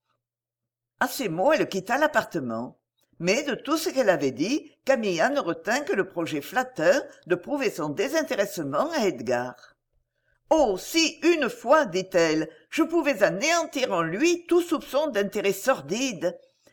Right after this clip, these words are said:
si je pouvais lui montrer que sa fortune n'est pas ce qui me touche,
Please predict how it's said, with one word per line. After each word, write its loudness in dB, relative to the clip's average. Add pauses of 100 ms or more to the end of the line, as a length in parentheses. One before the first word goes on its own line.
(160)
si 4
je 2
pouvais 0
lui -2
montrer 0
que -4
sa 0
fortune -4
n'est 0
pas 2
ce -4
qui -4
me -2
touche, -4